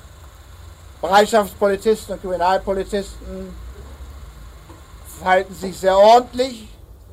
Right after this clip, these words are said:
Wir haben guten Kontakt mit ihnen. Aber die Dinge gehen uns zu langsam.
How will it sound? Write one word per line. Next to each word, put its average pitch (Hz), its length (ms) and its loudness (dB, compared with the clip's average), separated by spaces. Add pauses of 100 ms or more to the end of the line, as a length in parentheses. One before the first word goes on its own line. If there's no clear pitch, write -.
(1900)
Wir 156 100 -8
haben 170 540 -6
guten 226 300 2
Kontakt 220 480 -2
mit 214 160 -6
ihnen. 226 400 -2 (2750)
Aber 208 800 6 (720)
die 175 100 -8
Dinge 220 280 -2
gehen 220 260 2
uns 214 280 -4
zu 214 100 -2
langsam. 226 720 4